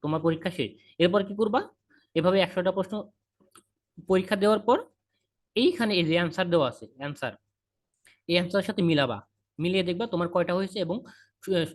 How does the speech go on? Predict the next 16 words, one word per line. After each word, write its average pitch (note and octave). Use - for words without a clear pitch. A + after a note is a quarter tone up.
ষাট E3
মিনিটে G#3
তুমি E3
হচ্ছে D#3+
কতগুলো E3+
অ্যান্সার C#3+
করতে C#3+
পারছো। A2
আমি C3+
কি -
বোঝাইতে D#3
পারছি? E3+
তুমি A#3
যত E3
শর্টকাট D#3
ভাবে, B2